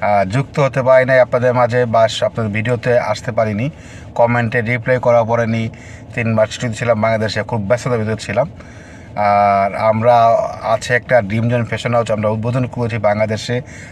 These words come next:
রাবেত আল হাসান শপিং সেন্টার, রূপগঞ্জ, নারায়ণগঞ্জ আমাদের শোরুম।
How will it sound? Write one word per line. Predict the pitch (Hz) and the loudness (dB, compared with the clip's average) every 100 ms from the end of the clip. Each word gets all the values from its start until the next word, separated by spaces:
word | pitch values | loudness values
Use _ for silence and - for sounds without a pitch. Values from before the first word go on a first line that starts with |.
| - | -6
রাবেত | 101 98 107 113 | -2 0 0 0
আল | |
হাসান | 110 117 107 | 0 0 -4
শপিং | 107 117 113 | -4 -4 -4
সেন্টার, | - 110 101 120 98 | -2 -4 0 0 0
রূপগঞ্জ, | 110 101 107 110 101 | -6 -4 -4 -4 -4
নারায়ণগঞ্জ | 104 107 107 107 104 | 0 0 0 -2 -2
আমাদের | 101 101 101 | -2 -2 -4
শোরুম। | - 120 123 127 | -4 -4 -2 -2